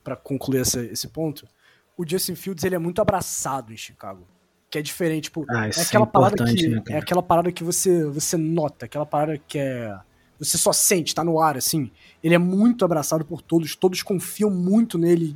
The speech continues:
Speaker 1: e apostam nele. Eu tô falando, assim, dos jogadores, tá ligado?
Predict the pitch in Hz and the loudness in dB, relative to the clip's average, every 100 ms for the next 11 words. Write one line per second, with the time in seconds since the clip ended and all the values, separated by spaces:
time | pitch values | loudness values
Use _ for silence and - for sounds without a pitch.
0 | 170 156 - 170 196 - 156 147 147 - | -4 -4 0 6 6 6 -2 -4 -4 -4
1 | - 196 - 294 285 262 202 208 277 170 | -4 -2 2 2 4 4 6 6 6 6
2 | 196 202 131 - 98 113 151 | 8 8 4 -6 -10 -6 -6